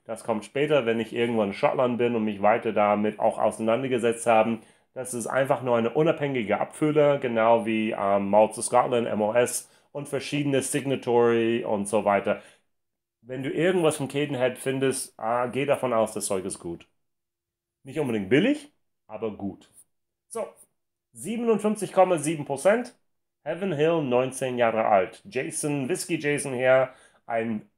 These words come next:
Heaven Hill-Experte, sagt: „Jo,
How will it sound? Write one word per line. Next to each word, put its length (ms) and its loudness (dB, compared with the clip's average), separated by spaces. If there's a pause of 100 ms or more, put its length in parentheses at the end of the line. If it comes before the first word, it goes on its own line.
(200)
Heaven 300 -4
Hill-Experte, 880 0
sagt: 460 2 (2750)
„Jo, 380 -4